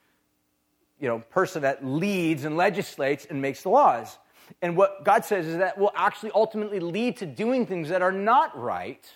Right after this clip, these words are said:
or not righteous or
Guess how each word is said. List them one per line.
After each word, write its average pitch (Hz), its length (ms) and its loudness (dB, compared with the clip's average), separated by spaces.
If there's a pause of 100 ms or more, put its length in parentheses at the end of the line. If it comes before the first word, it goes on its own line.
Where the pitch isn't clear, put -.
(160)
or 139 400 -2 (1300)
not 139 160 4
righteous - 640 -4
or 113 400 -2